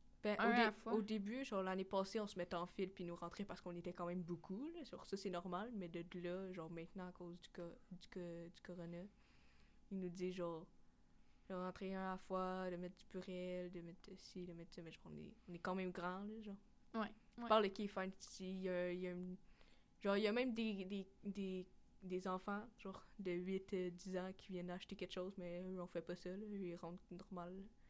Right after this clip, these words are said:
Speaker 1: là.
Speaker 2: Ouais, mais souvent, ils doivent pas y aller t-, tout seuls, là.
Speaker 1: Ouais, mais
Speaker 2: Huit,
Speaker 1: ça
Speaker 2: dix ans.
Speaker 1: dépend. Mettons, dix ans,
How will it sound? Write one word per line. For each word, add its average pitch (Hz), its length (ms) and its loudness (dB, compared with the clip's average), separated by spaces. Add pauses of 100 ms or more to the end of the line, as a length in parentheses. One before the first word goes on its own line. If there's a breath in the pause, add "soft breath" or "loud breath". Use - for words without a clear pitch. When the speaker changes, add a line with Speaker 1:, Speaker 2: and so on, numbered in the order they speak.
(160 soft breath)
Speaker 1:
là. 233 80 4
Speaker 2:
Ouais, 214 120 6
mais 208 120 2
souvent, 240 200 4
ils 190 340 4
doivent 196 240 -2
pas 208 140 -2
y 202 80 2
aller 208 200 -2
t-, - 140 -10 (340)
tout 202 160 -6
seuls, 185 200 -4
là. 359 640 -8
Speaker 1:
Ouais, 180 140 -2
mais 170 140 -10 (140)
Speaker 2:
Huit, 220 160 -2 (220)
Speaker 1:
ça 214 60 -6
Speaker 2:
dix 202 80 4
ans. 185 40 8
Speaker 1:
dépend. 185 300 4
Mettons, 202 340 4
dix 190 320 0
ans, 185 60 4